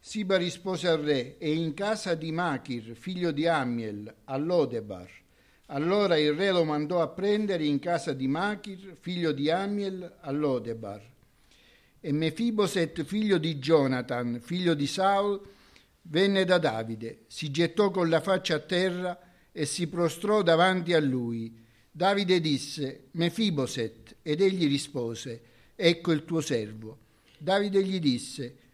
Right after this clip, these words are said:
"Non temere, perché io non mancherò di trattarti con bontà per amore di Jonathan tuo padre,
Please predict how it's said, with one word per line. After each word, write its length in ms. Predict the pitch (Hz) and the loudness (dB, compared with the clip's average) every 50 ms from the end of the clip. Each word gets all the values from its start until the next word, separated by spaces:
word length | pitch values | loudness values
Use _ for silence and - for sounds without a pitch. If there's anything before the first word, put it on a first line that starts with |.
| _ _ | _ _
"Non 300 | - 175 180 214 226 220 | -4 0 2 2 2 4
temere, 680 | 226 226 214 196 175 143 127 123 113 110 113 117 123 - - | 6 4 4 6 6 4 2 2 0 -2 -4 -8 -8 -14 -6
perché 320 | - 156 147 147 - 170 | -2 -2 -2 0 2 2
io 300 | 165 185 214 226 233 214 | 4 4 6 6 6 6
non 180 | 202 202 196 196 | 6 4 2 2
mancherò 480 | 190 190 190 190 175 185 190 208 214 | 2 2 0 0 0 2 2 2 2
di 140 | 202 185 190 | 2 0 -2
trattarti 680 | - 180 185 170 165 - 208 208 208 196 208 - 180 | -2 0 -2 -2 0 0 0 0 0 -2 -4 -10 -10
con 240 | 147 - 180 175 170 | -6 -4 -2 -2 0
bontà 460 | 160 160 160 151 160 165 214 220 208 | 2 2 2 0 0 0 0 -2 -2
per 180 | - - 175 156 | -2 0 2 2
amore 340 | 160 160 165 190 196 190 175 | 2 4 2 2 2 2 2
di 180 | 160 165 151 139 | 0 -2 -4 -4
Jonathan 800 | 131 175 208 214 214 208 208 196 196 202 190 180 175 165 156 - | 0 2 2 4 4 2 0 -2 -2 -2 -4 -2 -2 -4 -6 -6
tuo 200 | - 202 196 185 | -2 0 0 0
padre, 580 | 190 147 120 117 117 113 110 113 107 113 113 | 2 0 -2 -2 -2 -4 -6 -8 -8 -8 -10